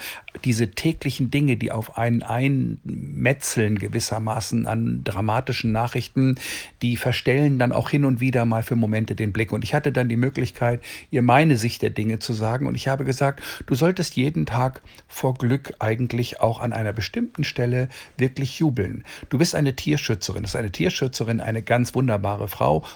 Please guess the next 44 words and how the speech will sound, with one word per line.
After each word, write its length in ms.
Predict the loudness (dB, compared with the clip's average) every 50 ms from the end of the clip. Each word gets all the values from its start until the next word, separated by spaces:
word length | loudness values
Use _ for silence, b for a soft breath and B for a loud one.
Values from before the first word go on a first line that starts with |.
| B -6
die 60 | -2 0
macht 280 | 0 0 0 -2 0
ganz 260 | 2 2 4 2 0
viel 180 | 0 -2 -2 -2
Arbeit 360 | -2 -2 0 0 0 -2 -2
für 100 | -6 -6
diese 300 | -6 -4 -4 -4 -6 -6
Tiere. 320 | -6 -8 -8 -8 -10 -12 -16 B B B B B B
Und, 360 | 0 2 2 2 2 2 2 2
ähm, 400 | 4 4 4 4 2 2 0 -6 -6 -6
ich 180 | -4 -4 -2
habe 160 | -4 -2 -2
gesagt, 260 | -2 0 -2 -2 -4 -4
„Du 60 | -2
sagst 340 | -2 -2 -2 -4 -4 -2 -2
mir 100 | -2 0 0
immer, 380 | 2 2 4 2 2 0 -4 B B B B B
wie 160 | 0 0 2
schwierig 520 | 2 2 2 2 2 2 2 2 0 0 0
das 180 | 0 0 0
ist, 200 | -2 -4 -2 -2
in 100 | 0 0
den 120 | 2 2 2
letzten 320 | 2 0 -2 -2 -2 0
Jahrzehnten, 480 | 0 0 0 0 -2 -2 -2 -2 -2 -2
Jahrhunderten, 640 | -2 -2 0 0 0 0 2 0 0 0 -4 -4 B B B B
wie 140 | 0 2 2
wir 120 | 4 2
alleine 360 | 2 4 4 4 4 4 4 2
mit 140 | 0 0
diesen 220 | -2 -2 -2 -2 -2
Geschöpfen 520 | -2 -4 -2 -2 -4 -4 -4 -4 -4 -4
umgehen, 380 | -2 -2 -2 -2 -2 -2 -2 -2
wie 100 | 0 0
wir 80 | 0
mit 160 | 0 0 0 0
der 100 | 0 0
Natur 600 | 0 0 -2 -4 _ -8 -2 0 0 0 2 0
umgehen, 400 | -2 -2 -2 -2 -4 -2 0 0
wie 120 | 2 2
wir 160 | 2 0 0
alles 280 | -2 -2 -2 -4 -4 -4
zerstören.“ 540 | -4 -4 -4 -4 -2 -2 -2 -2 -4 -6 B B B B B B B B _
Das 420 | 0 0 0 0 -2 -4 -6 -8